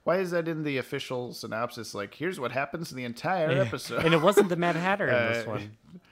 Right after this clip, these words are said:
Speaker 2: which is usually
Speaker 1: no.
Speaker 2: his M O.
Speaker 1: <laughs> Yeah. This is a weird one that doesn't really get brought
Speaker 2: No.
Speaker 1: up very much. I think this is in one of Bru-, this is in, like, Bruce Timm's short list of, like, "I do not
Speaker 2: Which
Speaker 1: like
Speaker 2: is
Speaker 1: these
Speaker 2: probably
Speaker 1: episodes."
Speaker 2: fair.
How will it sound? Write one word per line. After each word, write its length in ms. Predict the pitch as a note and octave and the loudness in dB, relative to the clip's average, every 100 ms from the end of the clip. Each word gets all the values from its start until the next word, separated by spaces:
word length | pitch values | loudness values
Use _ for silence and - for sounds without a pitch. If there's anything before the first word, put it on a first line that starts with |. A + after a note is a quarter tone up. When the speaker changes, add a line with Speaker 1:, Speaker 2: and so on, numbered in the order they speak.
| _ _ | _ _
Speaker 2:
which 240 | C#3 C3 C#3 | -6 -4 -6
is 180 | B2+ | -8
usually 360 | D3+ E3 E3+ D#3+ | -4 0 4 4
Speaker 1:
no. 40 | C#3+ | 4
Speaker 2:
his 200 | D#3+ C#3 | 0 0
M 120 | C3 | 0
O. 220 | - B3 - - | 6 4 4 -6
Speaker 1:
<laughs> 60 | - - - _ _ _ _ _ _ _ _ _ _ _ _ _ - | -16 -18 -20 _ _ _ _ _ _ _ _ _ _ _ _ _ -10
Yeah. 280 | C3 A#2 A2 - _ _ _ | -4 -2 -4 -8 _ _ _
This 220 | D#3 F3+ | -8 -8
is 220 | - F3 | -10 -6
a 100 | C3 | -4
weird 280 | A#2+ C3 C3 | -2 -2 -4
one 200 | B2 B2 | -2 -4
that 140 | A#2 G#2+ | -4 -4
doesn't 260 | A#2 A#2 | -6 -8
really 240 | G2+ A2 G#2+ | -8 -8 -8
get 160 | A2 G#2+ | -8 -4
brought 180 | A2 | -2
Speaker 2:
No. 160 | D3+ C3 | -2 -2
Speaker 1:
up 40 | |
very 200 | G#2+ G2+ | -4 -8
much. 380 | G#2 G#2 G2+ - - | -6 -8 -8 -10 -10
I 80 | |
think 340 | A#2 G3 - C3+ | -8 -8 -10 -8
this 240 | C#3 - | -8 -6
is 220 | C#3 A#2+ A#2 | -8 -10 -8
in 240 | C3 B2 | -8 -6
one 160 | B2 A#2 | -4 -6
of 200 | A2+ - | -8 -10
Bru-, 320 | A2+ A2 A#2 | -10 -8 -10
this 260 | - A#2 A2+ | -10 -12 -10
is 100 | A#2 | -10
in, 80 | A#2 | -8
like, 180 | G#2+ | -8
Bruce 220 | A2+ A2+ - | -8 -10 -10
Timm's 240 | A2+ A2 | -10 -10
short 280 | - A2+ - | -6 -8 -6
list 300 | A#2 A2+ - | -10 -10 -10
of, 220 | G#2+ A2 | -12 -10
like, 320 | A2 G2+ G2+ - | -10 -8 -10 -16
"I 140 | A2+ D#3+ | -12 -10
do 240 | C#3 C3+ | -8 -6
not 180 | C#3 - | -2 -2
Speaker 2:
Which 60 | - | -2
Speaker 1:
like 140 | A#2+ | -4
Speaker 2:
is 240 | D#4+ A#2+ | -4 -6
Speaker 1:
these 80 | B2+ | -6
Speaker 2:
probably 160 | - - | -4 -4
Speaker 1:
episodes." 540 | - B3 B3 F3 F3+ | -2 -4 4 4 4
Speaker 2:
fair. 140 | F3+ | -2